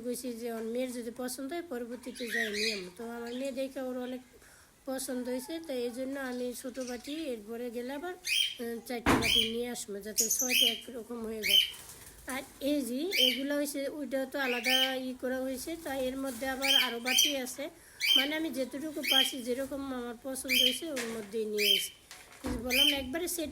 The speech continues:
করে নিয়েই নেই। আবার হয়েছে যে এই যে এটা হয়েছে হালকা গোলাপি কালারের মধ্যে সাদা, উম, সাদা আর ওই যে ওই কালারটা একটু বেশি পড়ছে। আর এটার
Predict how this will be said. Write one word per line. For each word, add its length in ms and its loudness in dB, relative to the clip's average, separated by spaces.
করে 200 0
নিয়েই 340 -2
নেই। 120 -4
আবার 240 -4
হয়েছে 220 -4
যে 100 -2
এই 100 -4
যে 60 0
এটা 140 -4
হয়েছে 200 -4
হালকা 220 -6
গোলাপি 340 2
কালারের 360 -4
মধ্যে 200 -6
সাদা, 340 4
উম, 180 -2
সাদা 340 -2
আর 160 2
ওই 180 4
যে 100 4
ওই 100 0
কালারটা 380 -2
একটু 160 -10
বেশি 260 -4
পড়ছে। 340 -4
আর 100 4
এটার 220 -2